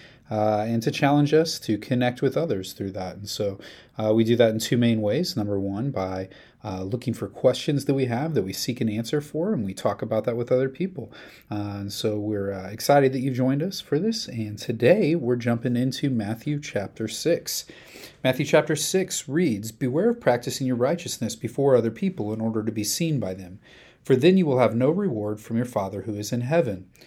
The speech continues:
Thus, when you give to the needy, sound no trumpet before you, as the hypocrites do in the synagogues and in the streets, that they may be praised by others.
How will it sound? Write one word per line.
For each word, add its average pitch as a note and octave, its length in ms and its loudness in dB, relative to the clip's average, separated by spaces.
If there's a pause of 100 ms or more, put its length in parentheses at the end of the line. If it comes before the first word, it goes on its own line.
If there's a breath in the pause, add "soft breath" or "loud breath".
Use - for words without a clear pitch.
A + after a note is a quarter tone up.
(560 soft breath)
Thus, F3+ 320 6
when B2+ 140 2
you A#2 80 2
give B2+ 180 0
to G3+ 120 -4
the F#3+ 100 0
needy, A#2 320 0
sound C3+ 360 2
no F3+ 100 4
trumpet A2 420 -4
before D#3 380 0
you, F#2 220 -2 (140)
as A#2+ 140 -2
the A#2 60 -4
hypocrites E3 520 0
do A#2 140 0
in A#2 80 0
the A#2+ 60 0
synagogues G2+ 640 -2
and A2 120 0
in A2+ 80 0
the A#2+ 80 0
streets, G2 440 -8 (280 loud breath)
that B2 120 0
they C3 120 4
may B2 140 2
be C#3 120 0
praised G2+ 400 -6
by G#2 160 -2
others. G#2 440 -2